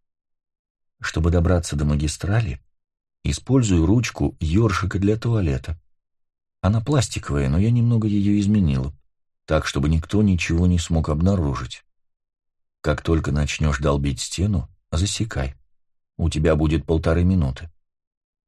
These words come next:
Ровно столько нужно, чтобы охранник добрался с ближайшего поста. Он должен быть за дверью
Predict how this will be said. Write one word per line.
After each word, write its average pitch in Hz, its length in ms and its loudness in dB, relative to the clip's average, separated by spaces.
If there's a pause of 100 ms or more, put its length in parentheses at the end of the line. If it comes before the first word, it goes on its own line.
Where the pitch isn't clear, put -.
(360)
Ровно 82 380 2
столько 87 400 0
нужно, 78 340 2
чтобы 73 260 -2
охранник 85 460 2
добрался 80 500 0
с 82 60 0
ближайшего 87 580 0
поста. - 480 -6 (1500)
Он 85 200 2
должен 85 380 4
быть 82 160 2
за 73 180 0
дверью 71 460 -2